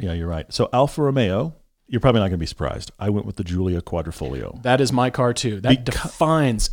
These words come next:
Speaker 2: Alfa sedans,
Speaker 1: Mm-hmm.
Speaker 2: like Alfa hot sedans.
Speaker 1: And this is my mid-size performance four-door sedan. They are
Speaker 2: Okay.
Speaker 1: representing that part of the market. You
Speaker 2: Okay.
Speaker 1: wanna, y-, you're a buyer, you want a performance four-door sedan, you go over to Alfa Romeo, you buy the Giulia Quadrifoglio, have a nice day.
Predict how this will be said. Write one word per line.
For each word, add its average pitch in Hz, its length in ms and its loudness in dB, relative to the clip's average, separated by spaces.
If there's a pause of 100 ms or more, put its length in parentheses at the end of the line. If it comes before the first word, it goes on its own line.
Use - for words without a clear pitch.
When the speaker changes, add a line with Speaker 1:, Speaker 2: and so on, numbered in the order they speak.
Speaker 2:
Alfa 156 280 2
sedans, 151 760 4
Speaker 1:
Mm-hmm. 113 80 4
Speaker 2:
like 120 220 0
Alfa 139 460 -2
hot 117 340 -4
sedans. 90 420 -8
Speaker 1:
And 120 140 6
this 156 200 4
is 143 140 2
my 98 580 2
mid-size 107 800 0
performance 104 680 -2
four-door 95 400 -2
sedan. 78 400 -8 (160)
They 107 160 0
are 104 80 4
Speaker 2:
Okay. 92 200 0
Speaker 1:
representing 117 880 4
that 92 200 -4
part 101 200 0
of 90 40 2
the 92 60 0
market. 87 360 -2 (200)
You 101 100 -2
Speaker 2:
Okay. - 120 4
Speaker 1:
wanna, 92 120 -2 (120)
y-, 123 140 0
you're 101 260 2
a 90 60 0
buyer, 123 340 2
you 120 120 2
want 92 120 0
a 82 40 -6
performance 131 420 -2
four-door 131 320 0
sedan, 90 400 -2 (260)
you 92 80 -6
go 90 120 0
over 95 140 2
to 92 40 0
Alfa 101 260 0
Romeo, 80 220 0
you 82 100 -2
buy 80 140 -2
the 82 80 -4
Giulia 87 280 -2
Quadrifoglio, 80 600 -4
have 78 100 -6
a 76 60 -6
nice 69 180 -6
day. - 140 -10